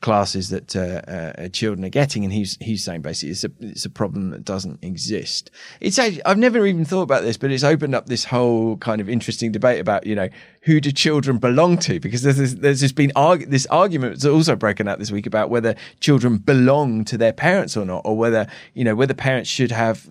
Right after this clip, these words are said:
question comes down to whether parents should be able to veto what, um, the education authorities in Spain have decided, you know, children should be learning. Um, so what do we want? Do we want children that grow up, you know, thinking exactly the same things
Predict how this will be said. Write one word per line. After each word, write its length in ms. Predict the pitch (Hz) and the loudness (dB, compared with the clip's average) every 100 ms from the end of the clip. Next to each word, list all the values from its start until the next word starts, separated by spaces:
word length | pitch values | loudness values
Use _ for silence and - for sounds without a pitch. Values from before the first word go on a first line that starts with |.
| 78 | -4
question 380 | 135 147 120 95 | 0 0 -2 -6
comes 220 | 92 90 | -6 -6
down 160 | 98 | -6
to 60 | 92 | -4
whether 200 | 104 107 | -4 -6
parents 340 | - 110 104 | -4 -4 -4
should 140 | - 95 | -10 -6
be 100 | 101 | -6
able 160 | 92 | -6
to 80 | 90 | -8
veto 480 | 87 104 107 98 92 - - - - | -6 -6 -4 -4 -4 -8 -20 -18 -6
what, 360 | 107 - - | -6 -4 -4
um, 380 | 101 98 92 98 85 | -4 -2 -6 -8 -6
the 340 | 104 98 98 - 76 110 - - | -6 -4 -6 -8 -16 -18 -10 -4
education 580 | 120 104 120 135 131 | -4 -2 -2 0 -2
authorities 460 | 95 101 95 98 95 | -6 -4 -4 -4 -4
in 100 | 101 | -6
Spain 340 | 95 120 110 | -2 -2 -2
have 200 | 92 123 | -4 -4
decided, 800 | 113 113 - 123 127 113 82 101 - - _ - | -2 -2 0 2 0 -2 -6 -10 -12 -20 _ -6
you 100 | 127 | -2
know, 140 | 107 | -2
children 420 | 107 139 120 117 | 0 2 2 2
should 220 | 113 - - | -2 -2 0
be 160 | 117 | 0
learning. 500 | 123 151 170 101 58 - - _ | 2 2 0 -4 -12 -20 -20 _
Um, 520 | - 113 110 110 107 113 | -2 0 2 0 0 -2
so 200 | 123 123 | 0 2
what 100 | 135 | 2
do 120 | 131 | 2
we 80 | 139 | 4
want? 240 | 143 104 | 4 2
Do 100 | 101 | 0
we 120 | 110 | -2
want 200 | 113 107 | -2 -2
children 420 | - 120 110 107 | 0 0 0 0
that 180 | 107 - | -2 -4
grow 340 | - 110 107 104 | -2 0 2 2
up, 240 | - - | 0 -6
you 140 | - 113 | -8 -4
know, 220 | 95 92 - - 160 | -4 -6 -12 -20 -20
thinking 540 | - 139 123 107 107 | -6 -2 0 0 0
exactly 540 | 104 101 113 - 110 107 | 0 0 0 0 -4 -4
the 100 | 104 | -2
same 300 | - 104 101 | 0 -2 -2
things 440 | 101 104 101 | -4 -4 -4